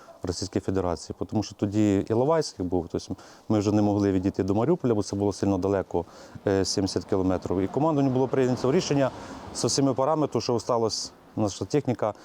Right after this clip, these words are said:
їдемо на Росію. Типу. Ну, і ми якби даж-, ми навіть не доїхали до Росії, тобто нас зразу взяли там цей, там Ф С Б і так далі, потім все нас опитувало,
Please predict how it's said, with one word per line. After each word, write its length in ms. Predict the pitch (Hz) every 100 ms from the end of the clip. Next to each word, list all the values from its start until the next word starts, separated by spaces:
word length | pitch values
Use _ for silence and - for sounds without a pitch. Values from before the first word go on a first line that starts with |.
| - -
їдемо 340 | 104 117 110 98 - _ -
на 180 | - 104
Росію. 440 | 107 101 - 80 78
Типу. 240 | - - 82 - - - - -
Ну, 100 | 135
і 40 |
ми 160 | 143 131
якби 280 | 117 113
даж-, 260 | 110 117 -
ми 180 | 131 139
навіть 260 | 139 135
не 60 | 131
доїхали 380 | 117 120 - 104
до 120 | 113
Росії, 320 | 139 139 180
тобто 240 | 131 98 107
нас 100 | 98
зразу 280 | 98 95
взяли 320 | 95 95 95 92
там 300 | 90 90 98 - - - -
цей, 420 | - 185 160 117
там 200 | - 98
Ф 120 | -
С 200 | 104 104
Б 180 | 107 107
і 40 |
так 180 | 92 92
далі, 180 | 95 92 - -
потім 200 | 95 92
все 180 | 87 95
нас 200 | 90 -
опитувало, 580 | 101 180 - 120 110